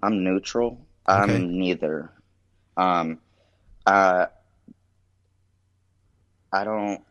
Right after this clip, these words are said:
Speaker 1: know how to explain it other than it's just, if you know what you're doing, you shouldn't let your emotions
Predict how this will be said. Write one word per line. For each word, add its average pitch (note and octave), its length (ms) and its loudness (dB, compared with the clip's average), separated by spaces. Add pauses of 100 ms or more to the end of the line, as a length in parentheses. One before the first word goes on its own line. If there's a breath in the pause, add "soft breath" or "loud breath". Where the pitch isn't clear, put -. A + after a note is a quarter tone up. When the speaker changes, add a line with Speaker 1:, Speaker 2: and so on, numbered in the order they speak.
(240)
Speaker 1:
know F#2 280 -6
how F#2+ 180 -4
to F#2 80 -2
explain F#2 440 -4
it - 80 -6
other F#2 240 -2
than F2 280 -6
it's - 240 -6
just, - 720 -6
if F#2+ 180 -4
you G2 80 0
know F#2+ 220 2
what A#2+ 260 -4
you're A#2 100 -2
doing, F2+ 520 -4
you F#2 80 -2
shouldn't G2 360 -2
let F2+ 220 0
your F2+ 80 2
emotions F2 680 -2